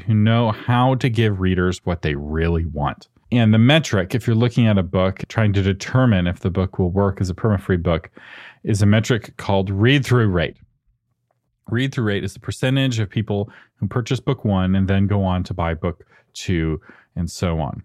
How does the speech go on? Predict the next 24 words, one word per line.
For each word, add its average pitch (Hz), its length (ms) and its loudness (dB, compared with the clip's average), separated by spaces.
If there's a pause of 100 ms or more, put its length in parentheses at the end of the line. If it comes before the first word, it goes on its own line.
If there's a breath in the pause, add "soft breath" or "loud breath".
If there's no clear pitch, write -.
So 98 160 -2
if - 160 -4
you 135 60 4
have 131 180 2
a 104 80 2
high 135 360 -2
percentage 110 520 0
of 101 60 -2
people 95 260 -2
who 92 120 -4
buy 90 200 -2
book 92 300 -4
one 85 340 0 (400 loud breath)
and 92 200 0
then 95 140 4
they 101 120 4
go 98 140 2
on 95 120 4
to 90 60 2
buy 90 180 2
books 87 340 -6
two 98 220 0
and 87 160 -2
three, 110 400 2